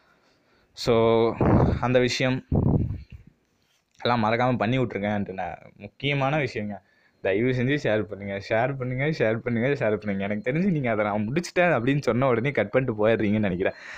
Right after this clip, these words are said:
அதுக்கப்புறம் பேச-, பேசுற விஷயத்தெல்லாம் கேட்கறேனோ இல்லையோ எனக்கு தெரியல. So, முடி-, என்னது, முடிச்சிட்டு ஷேர் பண்ணிடுங்க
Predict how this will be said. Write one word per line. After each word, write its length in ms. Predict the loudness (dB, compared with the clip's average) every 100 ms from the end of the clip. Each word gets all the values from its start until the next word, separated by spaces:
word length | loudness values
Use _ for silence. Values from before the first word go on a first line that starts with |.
| -2
அதுக்கப்புறம் 420 | 2 4 4 2
பேச-, 300 | 4 2 2 -8 -10 _
பேசுற 400 | 4 4 4 2
விஷயத்தெல்லாம் 440 | 0 -2 0 0
கேட்கறேனோ 680 | 0 0 0 0 0 0 2
இல்லையோ 360 | 4 4 2 0 _ _ _ _ _ _ _ -20 -20 -20 -12
எனக்கு 320 | -4 -4 -2 0
தெரியல. 240 | 2 0 -4 _ _ _ _ _
So, 500 | -10 -4 -2 -2 -4 -8 _ -20 -16 -12 -6 -2 -2
முடி-, 420 | 0 0 -2 -4 _ -6
என்னது, 440 | -2 -2 -2 -4
முடிச்சிட்டு 1040 | -4 -4 -2 -2 -6 -6 -4 -4 -4 -4 -4 -10 -20 -20 -10 -2
ஷேர் 280 | 2 2 2
பண்ணிடுங்க 540 | 0 2 2 0 -2